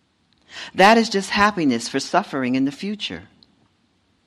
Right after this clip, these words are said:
These are things we must be wary of. Walking the path, we see the two extremes and keep going. We keep to the middle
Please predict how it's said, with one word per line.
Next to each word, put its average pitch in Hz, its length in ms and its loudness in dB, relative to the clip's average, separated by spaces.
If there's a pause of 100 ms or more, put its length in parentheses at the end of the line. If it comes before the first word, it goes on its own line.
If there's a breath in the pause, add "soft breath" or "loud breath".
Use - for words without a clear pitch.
(400 loud breath)
These 196 380 2
are 175 100 -2
things 170 380 -4
we 147 80 2
must 151 400 0
be 180 120 -6
wary 151 500 -4
of. 95 500 -14 (880 loud breath)
Walking 170 500 2
the 196 80 -8
path, 117 640 -8 (340)
we 143 120 0
see 190 380 -6
the 139 120 -6
two 120 260 -6
extremes 110 680 -8 (240 loud breath)
and 131 180 -4
keep - 320 -8
going. 131 520 -6 (1400)
We 135 120 -2
keep 165 360 -10
to 151 100 -10
the 127 120 -4
middle 127 500 -2